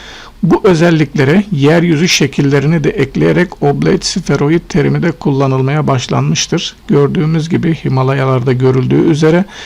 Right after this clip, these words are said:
yükseklikler vardır, düz bölgeler vardır, okyanuslar düzdür ama dibi derindir ve bu şekillere de ilave etmek suretiyle bu terim kullanılmış. Şimdi bu küre hali, bunu şeklin üzerine kabartmalı harita olarak şu şekilde de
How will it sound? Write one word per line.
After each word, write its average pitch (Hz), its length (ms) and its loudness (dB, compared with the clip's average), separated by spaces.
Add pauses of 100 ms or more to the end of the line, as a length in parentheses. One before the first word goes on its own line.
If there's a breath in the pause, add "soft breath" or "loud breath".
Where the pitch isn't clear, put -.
(200 loud breath)
yükseklikler 135 720 -2
vardır, 120 520 0
düz 131 240 0
bölgeler 123 440 0
vardır, 117 520 -2
okyanuslar 127 760 -4
düzdür 127 300 -2
ama 131 280 -2
dibi 123 240 -2
derindir 135 580 -2
ve 151 320 0
bu - 240 0
şekillere 131 600 -2
de 135 120 -2
ilave 135 360 0
etmek - 380 -4
suretiyle 143 600 -2 (420 loud breath)
bu - 140 2
terim 160 280 2
kullanılmış. 123 800 0 (460 loud breath)
Şimdi 165 420 0
bu 180 320 2
küre 170 220 2
hali, 143 500 0
bunu 165 460 2
şeklin - 540 -2
üzerine 135 400 0
kabartmalı 147 640 -2
harita 147 380 -2
olarak 131 380 -2
şu - 120 -8
şekilde - 460 -4
de 247 180 -2